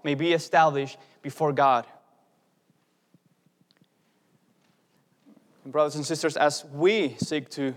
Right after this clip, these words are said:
live, to glorify God in a twisted and confused world, Paul writes to us with a sense of urgency. And what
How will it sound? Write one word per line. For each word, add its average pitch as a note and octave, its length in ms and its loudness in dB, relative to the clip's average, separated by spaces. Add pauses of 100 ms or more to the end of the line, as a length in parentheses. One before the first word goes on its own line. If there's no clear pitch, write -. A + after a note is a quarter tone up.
(140)
live, C#3+ 560 0
to C#3+ 80 -10
glorify C#3+ 540 2
God C3 440 2 (260)
in D3+ 120 -4
a C3+ 80 0
twisted F#3 760 -2 (160)
and C#3+ 140 -10
confused D#3+ 680 -6 (200)
world, C3+ 520 0 (920)
Paul F#3 260 4
writes F3+ 400 2
to B2+ 180 -4
us A#2+ 220 0
with C3+ 120 -6
a C3+ 120 -4
sense F3+ 420 -2
of D3 300 -6
urgency. D#3 600 -2
And C#3+ 220 -6
what F#3+ 340 2